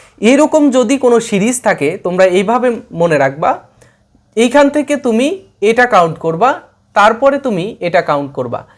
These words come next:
ঠিক আছে? আর এদিক থেকে তুমি এটা কাউন্ট করবা, এইখান থেকে আবার পরের সংখ্যাটা কাউন্ট করবা। দেখো তো হিসাব মিলে কিনা। চারের পরে আট আছে, আটের পরে বারো আছে, তার মানে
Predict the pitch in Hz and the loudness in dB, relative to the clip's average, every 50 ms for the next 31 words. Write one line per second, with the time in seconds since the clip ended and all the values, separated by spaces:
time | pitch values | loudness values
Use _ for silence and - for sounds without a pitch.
0 | _ _ _ _ _ - 269 254 269 247 - 165 131 123 - _ _ - 147 165 | _ _ _ _ _ -4 0 2 2 2 2 0 -6 -6 -8 _ _ -4 -4 -4
1 | 165 - 220 247 220 277 277 277 - 311 277 320 302 - 294 269 226 196 196 233 | 0 0 2 2 2 2 0 -2 -2 -4 -4 -4 -4 -2 -2 0 0 -2 -4 -6
2 | 285 381 - _ _ _ _ _ _ _ _ _ _ - 247 262 254 254 240 - | -8 -14 -18 _ _ _ _ _ _ _ _ _ _ -2 0 2 4 2 2 4
3 | 190 170 170 170 165 170 - 202 202 208 254 285 - - - _ _ _ _ _ | 2 2 2 0 -2 -6 -4 -4 -2 0 0 0 0 -4 -10 _ _ _ _ _
4 | _ _ _ _ _ _ - 180 208 208 240 247 240 262 269 262 285 233 180 175 | _ _ _ _ _ _ -6 -6 -2 0 0 0 0 0 -2 2 2 4 4 4
5 | 190 240 285 339 311 - _ _ - 240 247 247 247 240 - - 180 170 170 196 | 4 2 0 0 -4 -14 _ _ 0 2 4 4 2 2 0 -4 -4 -2 -2 -2
6 | 202 247 302 381 - _ _ _ _ - 143 143 151 147 143 135 - 143 127 117 | -2 -2 -4 -4 -6 _ _ _ _ -2 -2 0 0 -2 -4 -6 -6 -6 -4 -4
7 | 117 113 - - _ - - _ _ _ 175 180 247 262 262 311 302 311 302 302 | -6 -8 -10 -12 _ -20 -20 _ _ _ 2 4 4 4 4 0 -2 -2 -4 -4
8 | 349 - - - 180 175 - 233 220 220 196 185 185 208 226 262 247 - 190 170 | -6 -8 -10 -12 -6 0 0 0 0 0 -2 -4 -2 0 0 0 0 -2 -2 -4
9 | 156 202 277 - _ _ _ _ _ _ _ _ _ - - 226 220 247 277 285 | -4 -6 -8 -12 _ _ _ _ _ _ _ _ _ 0 2 4 6 6 4 4
10 | 254 285 285 269 269 254 - 196 220 226 226 240 233 226 233 - 285 269 - 214 | 4 4 4 4 4 4 4 2 2 2 2 0 -2 -2 -2 -2 -2 0 2 2
11 | 214 208 233 226 226 233 233 233 240 190 151 151 156 165 175 180 170 139 127 127 | 2 2 0 -2 0 0 2 2 0 0 2 2 4 4 4 4 2 2 0 -2
12 | - 117 110 - - 180 196 214 233 247 277 330 | -6 -10 -4 0 0 0 2 2 2 2 0 0